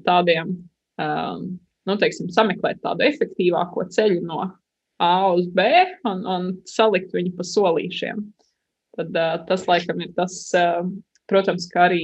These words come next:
eh, teiksim, citādāk domājuši cilvēki var šo izdarīt, tikai viņu tas ceļš būs citādāks, varbūt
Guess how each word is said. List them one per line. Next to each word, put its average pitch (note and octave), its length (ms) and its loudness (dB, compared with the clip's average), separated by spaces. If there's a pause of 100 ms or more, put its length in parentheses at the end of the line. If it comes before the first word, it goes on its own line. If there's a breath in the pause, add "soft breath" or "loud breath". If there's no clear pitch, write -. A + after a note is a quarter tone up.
eh, D#3+ 720 -8 (260)
teiksim, E3+ 400 -4
citādāk G3 500 0
domājuši F3+ 460 0
cilvēki F3+ 420 0 (140)
var F3 200 0
šo - 160 -2
izdarīt, C4 440 -2
tikai F3 280 -2
viņu G#3 240 2
tas - 180 -12
ceļš A3+ 340 -2
būs F3+ 240 -4
citādāks, F3 600 -2
varbūt E3+ 260 -6